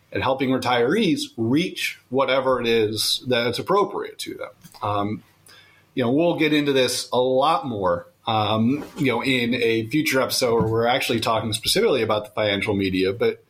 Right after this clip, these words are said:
but long and short of it is the financial media, um, we'll, we'll separate these into the financial media and the financial services industry. Financial media,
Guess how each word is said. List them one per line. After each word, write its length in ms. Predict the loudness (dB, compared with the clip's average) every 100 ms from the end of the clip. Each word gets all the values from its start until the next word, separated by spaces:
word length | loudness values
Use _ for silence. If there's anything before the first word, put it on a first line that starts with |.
| -20 -20 _ _ _ -6
but 180 | -4 0
long 360 | 0 2 2
and 80 | 0
short 240 | 0 0 2
of 100 | 0
it 200 | 0 0
is 540 | 0 0 0 -2 -4 _ _ _ _ _ -20 -8
the 100 | -8
financial 560 | -4 0 0 0 0 2
media, 580 | 2 2 2 2 -2 -6 _ -4
um, 500 | 0 2 2 0 -2
we'll, 300 | -2 0 0 0 0
we'll 100 | 0
separate 440 | 0 0 0 0
these 400 | 0 0 0 -4
into 160 | -2 -2
the 80 | 0
financial 340 | 0 0 2
media 300 | 2 2 0
and 100 | 0
the 60 | -2
financial 360 | 0 0 0
services 500 | 0 2 2 0 0
industry. 360 | 0 0 0 -2
Financial 380 | 0 0 2 0
media, 420 | 0 2 0 -2